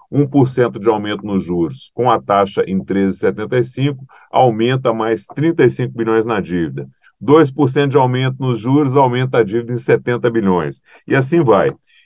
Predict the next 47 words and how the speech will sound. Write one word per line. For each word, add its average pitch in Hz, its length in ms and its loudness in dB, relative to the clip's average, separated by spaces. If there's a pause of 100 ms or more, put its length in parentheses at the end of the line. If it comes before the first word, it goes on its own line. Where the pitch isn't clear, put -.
(140)
É, 113 460 6
então 165 280 -4
é 208 60 -2
isso, 117 300 4
Márcio. 90 260 -4
Se 131 80 -8
os 113 120 -4
juros 131 260 0
começarem 127 580 2
a 117 40 6
ser 123 180 -2
reduzidos, 120 420 -2
a 139 40 2
economia 131 400 0
agradece, 113 680 4
né? 90 120 -4
O 101 100 0
outro 135 420 4
lado, 120 360 4
o 113 40 4
lado 110 300 2
bom 101 260 -4
de 98 100 -6
você 92 300 -4
baixar 95 340 -2
os 120 140 -2
juros, 151 480 0 (380)
é 120 140 2
que 139 120 -2
taxas 127 400 2
de 107 80 -8
juros 110 240 -4
mais 117 300 0
baixas 110 460 2
estimulam 113 640 2
a 104 40 -2
economia, 113 640 2
é 110 80 6
o 101 120 0
efeito 98 300 -4
contrário, 113 640 0
né? 107 120 -2
O 101 100 0
crédito 117 520 4
fica 107 280 -4
mais 101 200 -2
barato 95 460 0